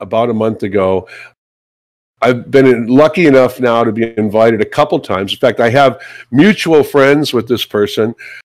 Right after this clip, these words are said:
who are musicians in the area. And her name is, uh, Friedrun Ankel Simons,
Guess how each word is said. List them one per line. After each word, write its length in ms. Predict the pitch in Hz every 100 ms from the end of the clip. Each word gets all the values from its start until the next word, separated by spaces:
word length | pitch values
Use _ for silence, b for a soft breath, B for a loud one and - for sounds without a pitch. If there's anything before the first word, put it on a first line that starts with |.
| _ _ _ _ -
who 200 | 107 127
are 80 | 120
musicians 640 | 127 117 180 180 139 117
in 80 | 110
the 120 | 92
area. 240 | 76 73 - _ B B B 120
And 280 | 120 117
her 160 | 110 143
name 340 | 147 151 151
is, 320 | 127 113 101 -
uh, 300 | 101 95 90 B B B
Friedrun 540 | - 151 175 165 175 170
Ankel 320 | 135 147 156
Simons, 640 | - 151 170 196 220 -